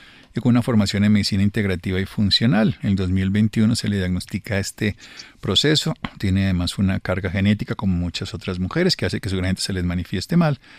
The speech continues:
y más, pues más fuerte. Y en este caso concreto, síntomas como dolor articular, muscular, alteraciones de concentración, memoria, pánico, ansiedad,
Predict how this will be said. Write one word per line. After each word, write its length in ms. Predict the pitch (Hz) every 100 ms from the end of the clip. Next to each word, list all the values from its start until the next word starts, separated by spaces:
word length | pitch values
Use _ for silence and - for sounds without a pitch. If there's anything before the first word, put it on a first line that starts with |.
| - - - - -
y 200 | 95 92
más, 400 | 98 131 - - -
pues 160 | 87
más 260 | 87 90 -
fuerte. 420 | - 92 - 110 - - - - -
Y 140 | 127 120
en 100 | 113
este 180 | -
caso 260 | - 107 -
concreto, 580 | 110 107 101 98 110 101 - -
síntomas 520 | 147 117 101 107 101
como 180 | - 95
dolor 180 | 92 92
articular, 640 | 101 90 - 87 95 92
muscular, 520 | 92 92 - 87 92 95
alteraciones 420 | - 95 98 92
de 80 | 90
concentración, 840 | 85 90 82 87 - 98 98 95
memoria, 640 | 90 90 92 101 98 92 85
pánico, 580 | _ 95 95 95 -
ansiedad, 680 | 87 - 92 90 92 92 101